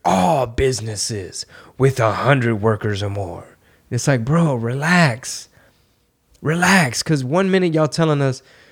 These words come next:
'We gotta keep y'all safe 'cause y-, all y'all unvaxxed people finna, um, fuck up our medical system.'" And it's like,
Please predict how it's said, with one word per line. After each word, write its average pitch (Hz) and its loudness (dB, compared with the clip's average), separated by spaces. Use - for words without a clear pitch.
'We 190 2
gotta 175 0
keep 170 2
y'all 156 2
safe 170 0
'cause 127 -4
y-, - -
all 175 2
y'all 170 2
unvaxxed 143 -2
people 131 -2
finna, 123 -2
um, 107 -2
fuck - -2
up 139 2
our 135 4
medical 127 0
system.'" - -8
And 127 -4
it's 131 -2
like, 123 0